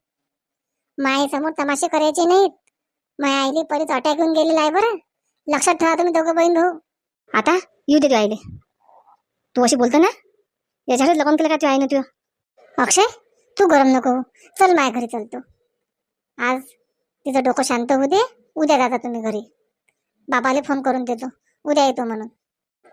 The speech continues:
Speaker 1: काही गरज नाही फोन घेऊन करायची, सांगून दे येत नाही म्हणून. राणी,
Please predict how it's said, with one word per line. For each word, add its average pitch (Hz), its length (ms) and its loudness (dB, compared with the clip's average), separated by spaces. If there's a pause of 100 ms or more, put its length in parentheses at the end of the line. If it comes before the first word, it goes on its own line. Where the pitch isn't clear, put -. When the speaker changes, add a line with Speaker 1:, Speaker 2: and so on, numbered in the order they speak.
(140)
Speaker 1:
काही 370 140 6
गरज 320 280 4
नाही 294 180 2
फोन 311 240 4
घेऊन 294 160 2
करायची, 269 340 0 (420)
सांगून 349 320 4
दे 320 80 4 (360)
येत 311 120 2
नाही 311 160 4
म्हणून. 285 220 2 (840)
राणी, 240 340 4